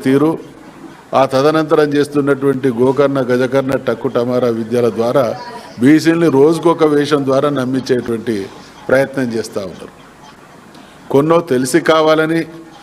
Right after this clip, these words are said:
చేస్తున్నటువంటి మోసాలు ఉన్నాయి, కొన్నో వాళ్ళు చేయగలిగినవి కూడా చేయకుండా మోసం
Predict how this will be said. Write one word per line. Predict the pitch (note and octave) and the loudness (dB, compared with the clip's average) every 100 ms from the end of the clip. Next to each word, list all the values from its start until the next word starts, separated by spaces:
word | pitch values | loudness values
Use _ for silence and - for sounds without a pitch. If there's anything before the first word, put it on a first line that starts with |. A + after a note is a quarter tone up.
| - - | -8 0
చేస్తున్నటువంటి | D#3 D3 C#3 D#3+ C#3+ C#3 C3 | 2 2 -2 0 2 2 0
మోసాలు | C3+ C#3 C#3 C3+ | 0 0 0 0
ఉన్నాయి, | D3 F3 - - - - - - - - - | -2 -4 -8 -20 -20 -20 -20 -20 -20 -20 -2
కొన్నో | D3 D#3+ F3+ E3+ | 0 2 4 2
వాళ్ళు | D#3+ D#3 | 0 0
చేయగలిగినవి | D3 E3+ E3+ F3 E3+ E3 D#3+ D#3+ | 4 4 4 2 2 2 0 2
కూడా | E3+ E3 | 2 2
చేయకుండా | D3+ D3 C3+ C#3+ C#3+ | 4 4 2 -2 0
మోసం | B2+ B2 | -2 -2